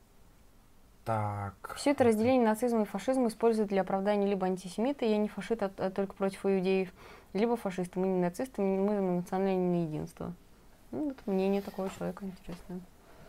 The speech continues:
Speaker 2: А, хэштег «Я не голосовал», отличная идея. Это не отличная идея, если это единственное, что будет делаться в рамках этой кампании.
Speaker 1: Если
Speaker 2: Кампания
Speaker 1: это е-,
Speaker 2: будет более масштабной.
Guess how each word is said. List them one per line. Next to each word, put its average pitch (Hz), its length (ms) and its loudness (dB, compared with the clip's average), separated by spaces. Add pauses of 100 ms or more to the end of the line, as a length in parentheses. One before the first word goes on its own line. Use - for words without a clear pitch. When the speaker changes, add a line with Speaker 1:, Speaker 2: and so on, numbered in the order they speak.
(1080)
Speaker 2:
А, 208 220 0
хэштег 220 380 -2
«Я 233 80 6
не 214 100 6
голосовал», 208 360 4
отличная 214 480 0
идея. 170 320 0 (180)
Это 208 460 0
не 220 420 6
отличная 214 440 0
идея, 220 160 2
если 202 220 -2
это 180 80 -4
единственное, 208 540 2
что 214 240 -2
будет 180 220 0
делаться 180 320 0
в - 20 -2
рамках 170 320 -2
этой 156 120 -6
кампании. 170 360 0
Speaker 1:
Если 180 100 0
Speaker 2:
Кампания 214 340 8
Speaker 1:
это - 20 6
е-, 202 120 2
Speaker 2:
будет 185 80 0
более 175 200 6
масштабной. 170 520 -2